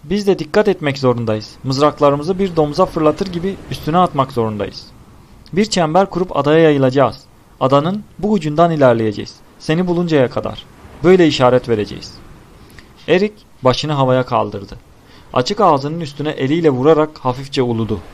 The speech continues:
Sonra sinirli sinirli arkasına baktı. "Böyle. Ama daha çok ses çıkararak elbette." Ralph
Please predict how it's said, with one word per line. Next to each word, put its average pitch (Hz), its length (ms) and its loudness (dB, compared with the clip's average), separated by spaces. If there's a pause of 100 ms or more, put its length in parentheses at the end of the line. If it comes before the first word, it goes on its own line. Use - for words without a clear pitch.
(340)
Sonra 180 300 2
sinirli 147 380 -4
sinirli 135 360 -2
arkasına 127 460 0
baktı. - 320 -4 (540)
"Böyle. 160 400 4 (920)
Ama 185 200 0
daha 180 180 -2
çok 208 200 -2
ses - 220 -4
çıkararak 135 440 0
elbette." 107 520 -4 (720)
Ralph 165 220 4